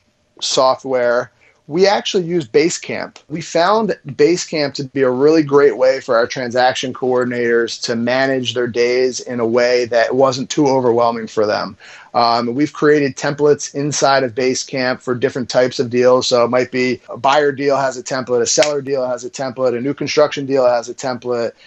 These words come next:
um, and each different state has their own different templates. So they, they load those templates up, and it tells them all the different tasks that they need to do, and it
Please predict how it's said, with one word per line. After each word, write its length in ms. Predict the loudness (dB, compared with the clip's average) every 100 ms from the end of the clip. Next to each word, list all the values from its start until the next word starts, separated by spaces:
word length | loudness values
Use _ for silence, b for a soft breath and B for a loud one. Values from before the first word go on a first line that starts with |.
| b b
um, 300 | -2 0 0
and 160 | -2 -2
each 180 | -4 0
different 320 | 0 2 -2
state 340 | 0 2 2 2
has 220 | -2 0
their 120 | -2
own 120 | -2
different 280 | -6 -6 -6
templates. 380 | -2 -2 -4 -4
So 240 | 0 0
they, 200 | 2 0
they 200 | 0 -2
load 300 | 2 4 4
those 200 | 4 0
templates 460 | -2 -4 0 -2 -2 0
up, 320 | 2 2 -4 B B B -2
and 300 | 0 0 0
it 200 | -2 -4 _
tells 280 | 0 2 2
them 120 | 0
all 180 | 2 2
the 80 | 2
different 320 | -4 -8 -12
tasks 560 | -4 0 0 0 -6 -6
that 120 | -4
they 120 | -4
need 200 | -4 -6
to 60 | -6
do, 440 | 0 2 4 4
and 140 | 0 -2
it 180 | -4